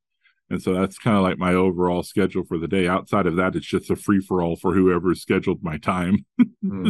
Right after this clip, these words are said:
Speaker 2: <laughs> Yeah, that, that's so important for me as well, just actually looking at my <laughs> calendar, 'cause otherwise I, I forget about everything. That's probably a, a major productivity tactic.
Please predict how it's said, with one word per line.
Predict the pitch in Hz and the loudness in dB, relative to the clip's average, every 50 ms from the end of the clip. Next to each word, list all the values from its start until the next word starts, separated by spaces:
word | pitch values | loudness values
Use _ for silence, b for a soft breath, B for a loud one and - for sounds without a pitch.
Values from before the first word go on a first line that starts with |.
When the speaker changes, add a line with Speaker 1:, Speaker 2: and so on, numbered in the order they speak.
| - - - | -4 -4 -8
Speaker 2:
<laughs> | 233 - 107 - - 117 - - - - - _ - 90 - - - - _ _ _ _ _ _ _ _ _ _ _ _ | -4 -2 -2 -2 -2 -4 -8 -10 -12 -20 -20 _ -20 -20 -20 -20 -20 -20 _ _ _ _ _ _ _ _ _ _ _ _
Yeah, | 90 87 85 | -4 -2 0
that, | 90 85 87 - | 0 -2 -4 -4
that's | 92 92 90 - - _ - - - - - | -4 -4 -4 -6 -10 _ -20 -20 -20 -8 -4
so | 101 95 | -2 0
important | 87 85 - 90 87 85 85 80 76 | 0 0 0 0 0 0 0 -4 -6
for | - | -4
me | 82 82 80 | -4 -2 -2
as | 80 76 - | -2 -4 -4
well, | 80 78 76 76 73 - 80 | -4 -2 -2 -2 -4 -6 -10
just | - - - - _ - - - _ _ _ _ - | -12 -14 -16 -20 _ -20 -20 -20 _ _ _ _ -16
actually | 85 80 - - 90 82 82 | -14 -14 -10 -6 -6 -4 -4
looking | 78 80 80 80 - 85 80 | -2 -4 -6 -4 -6 -6 -6
at | 80 - | -6 -4
my | 87 90 85 87 | -4 -4 -4 -4
<laughs> | - - | -6 -6
calendar, | - 82 90 98 90 92 98 104 98 - - 110 98 - | -6 -4 -2 -4 -4 -2 -4 -4 -4 -6 -10 -14 -14 -12
'cause | - - 90 - | -14 -14 -14 -10
otherwise | - - - 80 85 82 85 85 - | -10 -10 -6 -6 -6 -6 -6 -8 -8
I, | 82 82 87 87 B B B B _ _ - - - _ _ _ _ - | -8 -10 -10 -12 B B B B _ _ -16 -16 -16 _ _ _ _ -18
I | 98 95 - | -18 -10 -10
forget | - - 87 82 82 | -8 -6 -4 -4 -4
about | 80 80 80 80 82 | -4 -4 -4 -2 -2
everything. | 82 80 85 85 82 - 87 82 80 - - _ _ _ _ _ _ _ _ _ _ _ _ - | -4 -4 -4 -6 -4 -4 -6 -6 -6 -10 -16 _ _ _ _ _ _ _ _ _ _ _ _ -4
That's | 101 107 - | -4 -4 -4
probably | - - 110 101 101 95 90 85 82 80 | -2 -4 0 0 0 0 0 -2 -4 -4
a, | - 87 85 - - _ | -4 -4 -6 -6 -6 _
a | - 90 | -4 -2
major | 87 85 85 80 78 - 82 80 | 0 0 0 0 -2 -2 -4 -4
productivity | - - 85 85 76 - - 85 82 78 80 78 | -4 -4 -6 -6 -6 -4 -6 -8 -6 -6 -8 -6
tactic. | - 90 82 80 - 78 82 82 | -4 -6 -6 -6 -6 -10 -10 -10